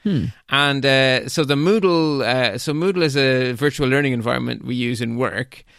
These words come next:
Speaker 2: and Moodle does this a lot, uh, where it will have a great big complicated form, and at the very, very bottom there's a, there's a button to do something which will take you to a new page to do it.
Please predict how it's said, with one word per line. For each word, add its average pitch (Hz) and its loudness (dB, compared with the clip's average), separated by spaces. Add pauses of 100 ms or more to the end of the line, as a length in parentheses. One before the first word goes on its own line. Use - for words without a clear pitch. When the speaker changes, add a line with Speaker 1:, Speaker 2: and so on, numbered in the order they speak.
(240)
Speaker 2:
and 135 2
Moodle 175 4
does 147 0
this 131 0
a 120 0
lot, - -4 (100)
uh, 113 -2
where 123 -2
it 92 -2
will 120 -2
have 120 0
a 120 -4
great 151 0
big 135 -2
complicated 131 -4
form, 135 -4 (500)
and 135 -2
at 131 0
the 127 -2
very, 151 4
very 147 2
bottom 131 2
there's 131 0
a, 123 2
there's 117 -6
a 120 -2
button 143 -2
to 123 -2 (420)
do 165 2
something 135 0
which 127 -4
will 131 -2
take 151 -2
you 143 -2
to 139 0
a 120 2
new 123 0
page 120 -2
to 120 -6
do 117 0
it. - -8